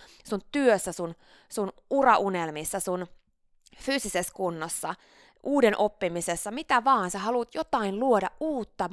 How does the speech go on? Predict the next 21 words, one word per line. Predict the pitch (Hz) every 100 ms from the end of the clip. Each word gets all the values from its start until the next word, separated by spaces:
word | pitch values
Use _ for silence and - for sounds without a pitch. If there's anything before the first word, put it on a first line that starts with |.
| -
luoda | 302 285
muutoksen | 226 285 285 220 - 185
ja | 175
kattoo | 294 370 - 214
ittees | 214 233 - 180 175 - - - - _ -
niinku | 196 196
peiliin | 240 277 254 190 175
ja | 175
taaksepäin | 277 302 277 196 - 180 175
sitten | 202 - 175
kolmen | - 233 220 185
kuukauden | 175 170 165
päästä | - 196 -
ja | 165
olla | 170 -
ylpeä | 269 262 180 -
itsestäsi, | 214 185 - 165
niin | 190 -
se | 320 208
vaatii | 269 320 208 160 - 151 156
sen, | 196 151 143